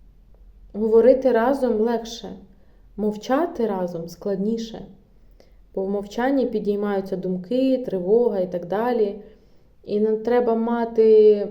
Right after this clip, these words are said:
серйозний і якісний рівень емоційної близькості і емоційного комфорту і між вами, і в-, і всередині вас, щоб витримати цю тишу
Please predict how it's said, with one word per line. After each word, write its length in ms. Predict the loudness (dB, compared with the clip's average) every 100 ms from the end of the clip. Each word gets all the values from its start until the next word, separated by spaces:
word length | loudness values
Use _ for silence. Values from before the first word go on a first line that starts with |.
| -10
серйозний 840 | -4 -2 2 4 4 2 0 0
і 40 | 0
якісний 600 | 0 0 -6 -6 -4 -2
рівень 420 | -2 -2 -4 -6
емоційної 1040 | -8 -10 -10 -6 -4 -2 -4 -4 -2 -4
близькості 800 | -2 -4 -4 -8 -14 -14 -12 -12 -12 -18 -20 -20 -20 -20 _ _ _
і 140 | -6 -4
емоційного 540 | -2 -4 -4 -2 -2
комфорту 800 | -4 -6 -4 0 0 0 -6 -8 -10
і 120 | -4
між 220 | -2 0 0
вами, 480 | -2 0 0 0
і 320 | -2 -6 -8 -10
в-, 380 | -12 -20 -12 -8
і 200 | -6 -8
всередині 680 | -8 -4 0 0 0 -4
вас, 380 | -2 -2 -4 -8 -18 -20 _ -20
щоб 220 | -14 -8 -4
витримати 680 | 2 4 4 2 0 -6
цю 180 | -12 -14
тишу 680 | -4 0 0 -4 -8 -10 -10